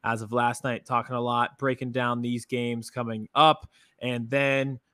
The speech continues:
Monday night is the big event, Showtime event at the Showboat in the middle of the ring. We've got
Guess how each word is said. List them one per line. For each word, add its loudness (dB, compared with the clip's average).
Monday 2
night 4
is -2
the -8
big 2
event, -2
Showtime 2
event -4
at 2
the -2
Showboat 2
in 4
the -2
middle 0
of 4
the -4
ring. 0
We've 0
got 4